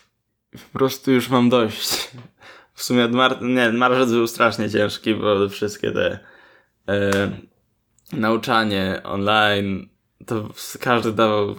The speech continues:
od zajebania zadań i przepraszam, no, nie będę tak przeklinał, tak mi się wymsknęło. E, no, strasznie dużo zada-, zadań dawali,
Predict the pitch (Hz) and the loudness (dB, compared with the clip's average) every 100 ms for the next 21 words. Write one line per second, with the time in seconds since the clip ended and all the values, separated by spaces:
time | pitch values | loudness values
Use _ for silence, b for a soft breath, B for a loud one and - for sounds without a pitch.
0 | - 101 - 107 101 101 101 101 98 98 | -8 -8 -2 0 0 0 0 0 -2 0
1 | 104 107 107 107 101 B B B B B | 2 4 4 4 0 B B B B B
2 | B _ _ _ _ - 113 110 107 107 | B _ _ _ _ -4 2 4 4 2
3 | B B _ _ _ _ _ _ _ - | B B _ _ _ _ _ _ _ -8
4 | 123 135 123 110 104 104 104 107 110 107 | -2 2 4 4 0 -2 -2 -2 0 0
5 | 98 - 92 - 104 113 104 101 101 B | -2 -2 -4 -4 -2 -2 0 0 0 B
6 | B B B - - 107 98 98 107 101 | B B B -8 2 4 4 2 2 2
7 | 98 - 104 101 - 95 104 113 117 - | 0 -2 2 2 2 -2 0 -2 -4 0
8 | 143 131 127 110 110 107 101 104 - 113 | 0 2 2 2 2 2 2 2 2 0
9 | 104 104 104 107 104 101 101 - | 2 2 2 0 2 2 0 -6